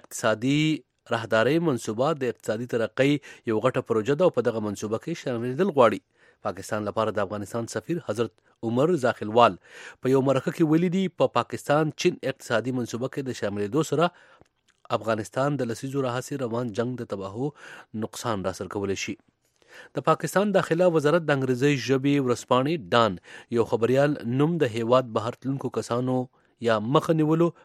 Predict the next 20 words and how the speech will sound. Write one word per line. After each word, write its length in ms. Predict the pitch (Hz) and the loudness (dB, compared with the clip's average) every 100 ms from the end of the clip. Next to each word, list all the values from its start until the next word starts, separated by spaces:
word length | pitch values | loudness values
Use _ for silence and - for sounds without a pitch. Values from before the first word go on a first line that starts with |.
| _ 127 | _ -10
فهرست 520 | 110 127 127 - - - - - 135 | -4 -2 -2 -4 -20 -20 -20 -10 0
یا 100 | 135 - | 0 2
اگزیټ 420 | 156 147 175 - - | -4 2 0 0 -8
کنټرول 320 | 147 135 151 131 | -6 -2 0 0
لیست 160 | 139 - 147 | -2 -2 0
نه 80 | 147 139 - 135 | 0 -2 -8 -4
ویستلی 420 | 147 - - 117 98 | -4 -2 0 0 0
دی. 60 | 98 - _ _ _ _ | -2 -6 _ _ _ _
د 80 | 127 | 0
ډان 180 | 156 196 | 2 2
ورځپاڼې 460 | 196 - 185 190 - | 2 2 2 2 0
خبریال 420 | 147 135 143 196 190 - | -2 4 4 4 0 -10
سیرل 400 | - 151 151 147 - - - - 123 | -2 2 2 2 -8 -20 -20 -10 -2
المیډا 380 | 131 147 165 170 | 2 6 8 8
په 380 | - - - 143 | 6 -8 -2 2
وروستیو 340 | 143 - 165 170 | 2 4 6 6
ورځو 240 | 165 160 - | 6 2 0
کې 180 | 185 | 0
په 120 | 131 - | 0 -2
خپور 180 | 131 | -2